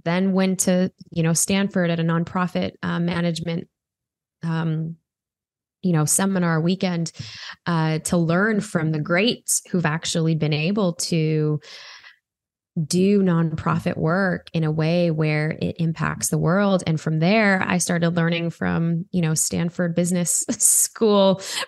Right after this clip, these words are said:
professors, where I'm like, "Oh my gosh, what is this thing called a startup? I didn't even know I had one." Uh, and so, and I didn't even think I was a founder,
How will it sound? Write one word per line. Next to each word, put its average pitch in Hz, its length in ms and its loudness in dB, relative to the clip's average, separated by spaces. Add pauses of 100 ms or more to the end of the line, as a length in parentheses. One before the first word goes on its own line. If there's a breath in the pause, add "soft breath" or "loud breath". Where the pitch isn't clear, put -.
professors, 208 720 4
where 196 140 0
I'm 196 180 0
like, 190 280 0 (100)
"Oh 262 180 2
my 302 160 2
gosh, - 520 2
what 202 220 0
is 349 180 2
this 262 200 4
thing 269 240 2
called 214 240 0
a 175 60 4
startup? - 800 2
I 202 60 4
didn't 226 140 2
even 220 220 0
know 226 180 0
I 226 120 0
had 302 220 2
one." 120 280 0 (760 loud breath)
Uh, 190 600 4
and 208 200 2
so, 190 600 4
and 196 140 4
I 196 80 6
didn't 220 140 4
even 202 200 4
think 226 300 0
I 190 140 0
was 190 160 -4
a 190 100 -2
founder, 175 760 0